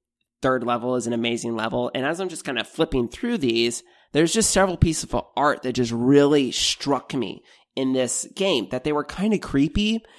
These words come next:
in this adventure, Written in Blood. Kinda creepy. They kind of were giving me, like, some folklore vibes off of them, you know, very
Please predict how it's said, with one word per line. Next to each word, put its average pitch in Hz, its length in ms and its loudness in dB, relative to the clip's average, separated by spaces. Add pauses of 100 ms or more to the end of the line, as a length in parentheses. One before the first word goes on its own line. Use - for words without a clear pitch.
(140)
in 143 120 4
this 143 320 -2
adventure, 123 400 -2
Written 123 260 -2
in 123 120 0
Blood. 110 340 -6 (720)
Kinda 254 300 -4
creepy. 220 600 -6 (220)
They 147 100 0
kind 226 220 -4
of 226 100 -2
were 196 80 -4
giving 180 240 -2
me, 156 100 2
like, 135 180 -2
some - 340 -6
folklore 196 560 2
vibes 220 520 -4 (120)
off 208 260 -2
of 220 140 -10
them, 240 320 -4 (320)
you 143 100 -6
know, 151 140 2
very 170 340 -2